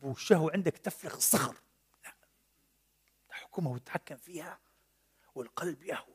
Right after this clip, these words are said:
ويتمنى وكذا وإلحاح. تقول: "لا، إني أخاف الله."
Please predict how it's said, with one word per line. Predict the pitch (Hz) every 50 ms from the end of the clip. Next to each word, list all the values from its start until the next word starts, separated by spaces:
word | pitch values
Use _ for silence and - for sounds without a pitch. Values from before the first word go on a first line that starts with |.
| _ -
ويتمنى | 165 165 - - 175 190 214 208 175 - - - -
وكذا | - - - 196 208 202 160
وإلحاح. | 147 151 151 160 165 160 - 214 220 185 - - - - - _ _
تقول: | _ _ - 127 117 113 113
"لا، | - - - - - _ _ _ _ _ _ _ -
إني | 151 131 123 120 120 117 113 113
أخاف | - - - - - - -
الله." | 113 107 - -